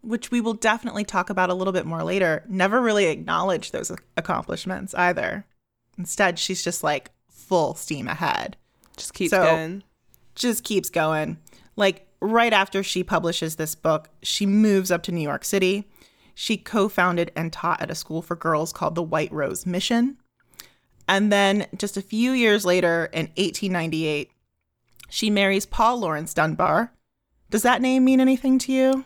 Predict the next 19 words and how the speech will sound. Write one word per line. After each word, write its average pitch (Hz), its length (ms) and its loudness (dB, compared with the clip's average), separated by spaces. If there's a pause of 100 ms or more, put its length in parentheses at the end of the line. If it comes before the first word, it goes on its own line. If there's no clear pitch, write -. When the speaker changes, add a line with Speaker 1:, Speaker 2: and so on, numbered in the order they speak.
(160)
Speaker 2:
Mm, 139 320 -10 (220)
no. 110 300 2 (880)
Speaker 1:
Just, 247 140 2
Speaker 2:
<laughs> - 0 -
I'm 226 160 2
Speaker 1:
it's 220 100 -4
just 320 180 4
my 349 120 6
Speaker 2:
sorry. - 280 2
Speaker 1:
test. - 220 -2
It's - 160 -4
my 277 160 2
test - 520 0
for 285 100 0
our, 220 400 4
you 233 80 0
know, 180 180 6
overseas. 190 760 0 (720)
Um, 226 460 4